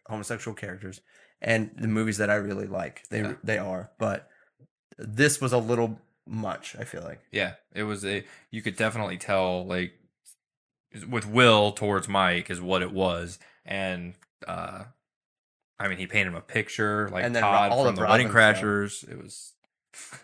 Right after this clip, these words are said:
Speaker 1: All, all of Robin's stuff, too, was, then again,
Speaker 2: That stuff had been established. I don't care about that as much because she was established in the get-go as a lesbian character. So that one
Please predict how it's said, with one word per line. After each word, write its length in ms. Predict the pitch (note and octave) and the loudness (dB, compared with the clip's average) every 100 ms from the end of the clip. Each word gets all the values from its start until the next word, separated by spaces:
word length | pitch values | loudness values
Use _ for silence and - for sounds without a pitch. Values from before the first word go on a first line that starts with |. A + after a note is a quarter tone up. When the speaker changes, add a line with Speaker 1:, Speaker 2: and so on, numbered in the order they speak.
| _ _ _ _ - - | _ _ _ _ -18 -10
Speaker 1:
All, 240 | G#2 B2 | 4 4
all 240 | A#2 C#3 C#3 | 8 8 6
of 120 | A2 | 6
Robin's 360 | G#2+ G#2+ G2+ G2+ | 4 4 0 -6
stuff, 280 | G2+ - | -6 -6
too, 220 | - G#2 G2+ | -6 -8 -8
was, 280 | G2 - - - _ - | -10 -12 -20 -20 _ -4
then 160 | A3 | 0
again, 460 | G3+ C3+ C#3+ A2+ G2+ _ _ _ _ _ A#2 A2+ | 2 6 6 4 -2 _ _ _ _ _ -18 4
Speaker 2:
That 180 | E3+ F#3 | 8 8
stuff 200 | - G#3 | 8 4
had 120 | E3 C3 | 4 4
been 120 | C#3 | 4
established. 600 | G#2+ - A#2+ B2 B2+ - | 6 6 6 8 6 2
I 80 | A#2+ | 2
don't 180 | C3+ - | 2 0
care 200 | - G#2+ | 2 4
about 200 | G#2+ G#2+ | 4 2
that 120 | A2 G#2+ | 2 0
as 140 | A2 | -2
much 260 | A2 G#2+ - | -4 -6 -8
because 360 | G#2 G#2 F#2 - _ - | -6 -4 -6 -12 _ -12
she 180 | - A#2 | -4 -2
was 140 | G2 | -2
established 540 | F#2+ G#2 G2+ G#2 G2 G2+ | -2 0 0 0 -2 -4
in 80 | |
the 80 | F#2 | -6
get-go 540 | F#2 F#2+ G2 F#2+ F#2 E2+ | -2 -2 -2 -4 -4 -6
as 200 | F#2 F2 | -8 -8
a 160 | F2+ F#2 - _ _ _ _ - | -10 -12 -18 _ _ _ _ -12
lesbian 380 | G2+ F2+ F2+ F2+ | -8 -8 -8 -8
character. 520 | G2+ F2+ F#2 F#2+ F2 | -6 -6 -6 -8 -8
So 100 | - - | -8 -4
that 180 | G#2 | -4
one 120 | E2 | -4